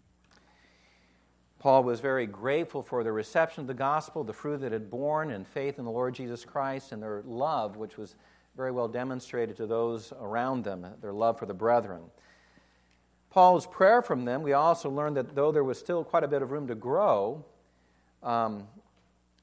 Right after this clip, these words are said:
we also found in that prayer a good model for ourselves of how we should be praying for one another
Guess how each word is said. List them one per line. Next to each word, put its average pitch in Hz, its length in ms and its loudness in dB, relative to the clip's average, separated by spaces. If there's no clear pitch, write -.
we 135 100 -2
also 208 260 -2
found 165 520 -2
in 233 240 -4
that 139 240 0
prayer 127 300 2
a 131 80 -2
good 156 180 -4
model 147 240 0
for 131 160 -2
ourselves 151 500 2
of 131 120 -4
how 165 280 2
we 143 140 -2
should 139 160 -8
be 131 80 -8
praying 143 320 -6
for - 100 -8
one 135 180 -2
another 131 520 0